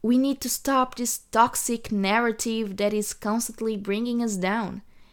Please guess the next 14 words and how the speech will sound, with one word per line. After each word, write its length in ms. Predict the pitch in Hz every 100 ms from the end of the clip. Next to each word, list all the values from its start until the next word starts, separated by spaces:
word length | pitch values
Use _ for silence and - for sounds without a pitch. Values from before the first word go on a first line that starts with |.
| - - -
that 240 | 208 -
drowns 500 | - 233 277 285 233
us 400 | 254 247 247 - -
in 240 | 240 214
negative 460 | 196 233 240 240 226
self-talk 920 | - 220 220 - 226 214 214 214 -
and 200 | 196 190
lack 300 | 180 196 -
of 160 | 226 -
compassion 640 | 214 214 214 208 208 202
for 240 | - 202
ourselves 800 | 196 185 - 202 226 233 233 - - - - - - -
and 140 | 226 226
others. 540 | 302 - - -